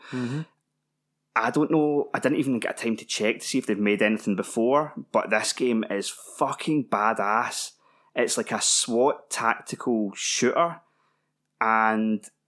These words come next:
Speaker 2: so you're basically going in to, there'll be, like, a,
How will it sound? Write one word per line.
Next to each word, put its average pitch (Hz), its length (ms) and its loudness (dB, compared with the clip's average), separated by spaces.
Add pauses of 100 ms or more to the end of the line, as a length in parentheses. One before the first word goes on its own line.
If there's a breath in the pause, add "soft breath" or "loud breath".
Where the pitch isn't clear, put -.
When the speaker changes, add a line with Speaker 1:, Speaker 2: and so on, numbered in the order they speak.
(120)
Speaker 2:
so - 200 0
you're 117 160 2
basically 123 840 0 (500)
going 113 260 4
in 110 540 2 (260)
to, 110 420 2
there'll 123 260 0
be, 117 60 2
like, 107 160 2
a, 104 160 0